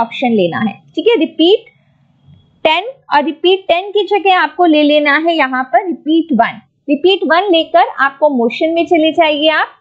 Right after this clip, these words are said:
और उसके बाद move minus tan स्टेप। Tan step की जगह हमें लेना है move minus tan step और फिर से wait कराना है इसको। Control में जाकर wait का option मैंने ले लिया और यहाँ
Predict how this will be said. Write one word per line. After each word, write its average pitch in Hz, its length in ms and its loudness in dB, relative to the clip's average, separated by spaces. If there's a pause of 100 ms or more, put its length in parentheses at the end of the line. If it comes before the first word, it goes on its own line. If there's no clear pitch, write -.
(120)
और 240 120 2
उसके 277 280 -4
बाद 269 320 0
move 320 420 4
minus 269 540 -2
tan 226 300 -2
स्टेप। - 1500 -12 (600)
Tan 311 240 -2
step 349 340 -4
की 349 120 -2
जगह 359 380 0
हमें 330 200 0
लेना 277 320 2
है 359 240 -2
move 320 360 2
minus 254 520 -2
tan 349 260 0
step 392 340 -2 (320)
और 302 160 2 (100)
फिर 349 200 2
से 381 240 2
wait 330 340 0
कराना 294 420 0
है 294 260 2
इसको। 311 420 0
Control 294 640 2
में 302 140 -2
जाकर 277 600 0
wait 247 320 -2
का 339 80 2
option 311 400 -2
मैंने 294 200 -2
ले 294 160 2
लिया 285 220 0
और - 400 -10
यहाँ 262 160 2